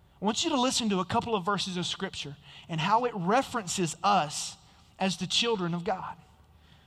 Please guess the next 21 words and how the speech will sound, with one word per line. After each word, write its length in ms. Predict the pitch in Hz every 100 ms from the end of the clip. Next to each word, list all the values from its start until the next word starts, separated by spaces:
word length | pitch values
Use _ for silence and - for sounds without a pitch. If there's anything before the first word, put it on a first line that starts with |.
| _ -
The 80 | 151
Bible 260 | 185 226
says 260 | 208 226 185
in 100 | 170
Second 340 | - 214 208
Corinthians 480 | - 190 196 180 147
five, 500 | - 180 180 160 131 - - -
"We 460 | 143 160 196 226 262 -
are 480 | 196 175 147 147 - - - - _ _ _ _ - - - -
ambassadors 1080 | 185 175 156 165 175 180 170 123 95 - - - _ _ _ _ _
for 180 | - 165
Christ. 640 | - 139 107 - - - - - _ _ _ _ - - - -
As 240 | 208 180
though 120 | 202
God 540 | 180 143 185 214 233 240 - -
were 140 | 180 175
making 580 | 170 190 214 254 233 -
an 100 | 175
appeal 480 | 156 - 196 208 202
through 420 | - 196 196 208
us, 500 | 151 127 110 - -